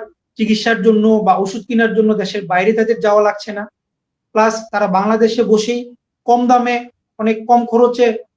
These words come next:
এই চিকিৎসাটা করতে পারতেছে। এই সমস্ত কিছুই সম্ভব হয়েছে আমাদের যে ঔষধ শিল্পের এক অভাবনীয় সাফল্য এখন আমরা লক্ষ্য করছি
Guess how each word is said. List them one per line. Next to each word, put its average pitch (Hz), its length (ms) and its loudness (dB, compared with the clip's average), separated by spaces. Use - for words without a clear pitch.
এই 190 120 -10
চিকিৎসাটা 196 400 -6
করতে 190 280 -10
পারতেছে। - 420 -18
এই 220 160 0
সমস্ত 262 360 -2
কিছুই 285 300 0
সম্ভব 233 340 4
হয়েছে 247 500 4
আমাদের 220 560 0
যে 202 240 -2
ঔষধ 214 280 0
শিল্পের 233 480 0
এক 196 200 -8
অভাবনীয় 240 540 2
সাফল্য 226 680 2
এখন 220 220 -4
আমরা 214 180 0
লক্ষ্য 196 320 -2
করছি 240 480 -4